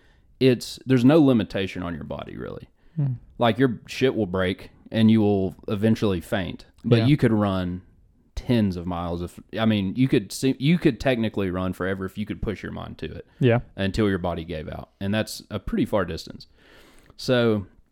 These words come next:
Speaker 1: I'm going through that whole struggle. I hit three miles. And in my mind, bef-, on the drive there, I'm like, "Four miles is the number."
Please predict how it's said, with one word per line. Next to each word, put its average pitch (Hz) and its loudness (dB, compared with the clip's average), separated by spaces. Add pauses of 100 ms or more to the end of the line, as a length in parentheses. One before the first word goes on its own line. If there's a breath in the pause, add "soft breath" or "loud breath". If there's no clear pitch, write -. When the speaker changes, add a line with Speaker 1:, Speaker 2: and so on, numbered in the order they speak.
(400)
Speaker 1:
I'm 135 6
going 139 8
through 120 4
that 107 0
whole 104 2
struggle. 90 -4
I 95 0
hit 120 -2
three 110 -2
miles. - -10
And 127 0
in 160 6
my 180 8
mind, 143 6
bef-, 113 2
on 117 2
the 101 -2
drive 107 2
there, 92 -2
I'm 87 -4
like, 87 -10
"Four 117 0
miles 90 -2
is 101 -14
the 117 -12
number." - -12